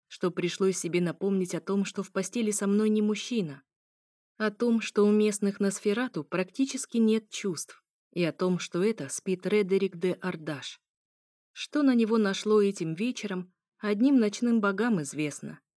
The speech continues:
Но рассчитывать на хоть какое-то подобие чувств не стоит.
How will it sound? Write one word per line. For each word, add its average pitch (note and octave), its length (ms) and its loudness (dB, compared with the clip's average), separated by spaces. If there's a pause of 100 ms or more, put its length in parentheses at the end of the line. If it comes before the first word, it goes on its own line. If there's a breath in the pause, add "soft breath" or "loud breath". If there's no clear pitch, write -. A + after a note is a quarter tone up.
(360)
Но F3+ 160 2
рассчитывать E3+ 520 -2
на E3+ 120 -6
хоть F#3 220 -4
какое-то F3+ 540 -4
подобие D#3 520 -4
чувств - 540 -10
не G#3+ 160 2
стоит. D3 520 -8